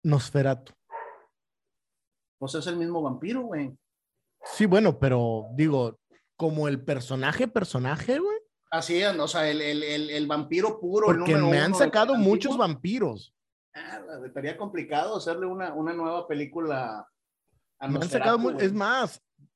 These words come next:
Speaker 1: eh, no sé si viste la serie True Blood, por ejemplo.
Speaker 2: No, no la vi.
Speaker 1: Muchos vampiros, hombres lobos y la chingada, güey, eh,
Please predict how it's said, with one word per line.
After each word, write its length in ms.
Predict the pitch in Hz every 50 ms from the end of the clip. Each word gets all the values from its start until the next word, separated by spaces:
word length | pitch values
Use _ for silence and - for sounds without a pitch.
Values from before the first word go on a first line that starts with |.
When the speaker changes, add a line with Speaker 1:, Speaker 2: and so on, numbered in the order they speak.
| _ -
Speaker 1:
eh, 300 | 165 156 156 160 156 _ -
no 200 | - 151 151 165
sé 140 | 170 - 226
si 160 | 214 - 220
viste 400 | 196 190 196 190 - - 202 202
la 140 | 202 180 156
serie 300 | - 180 170 180 185 175
True 260 | - - 170 170 156
Blood, 440 | 139 147 151 151 143 139 139 123 123 _
por 160 | - 131 120
ejemplo. 440 | 110 - 117 110 104 101 _ - - _ _ _ _ _ _ -
Speaker 2:
No, 260 | 185 185 190 170 147
no 120 | 143 147 143
la 100 | 131 120
vi. 120 | 113 - _ _ _ - - _ _ _ _ _ _ _ _ -
Speaker 1:
Muchos 320 | 135 151 165 - - 226
vampiros, 580 | 240 240 226 233 196 220 233 226 208 156 123 120
hombres 340 | 120 139 147 165 175 180 170
lobos 460 | 170 165 160 165 180 180 180 156 -
y 20 | 139
la 100 | 127 123
chingada, 580 | - 123 127 123 135 143 156 170 180 180 175
güey, 580 | 170 165 156 147 143 139 135 127 120 113 113 113
eh, 480 | 107 110 120 120 117 117 117 117 123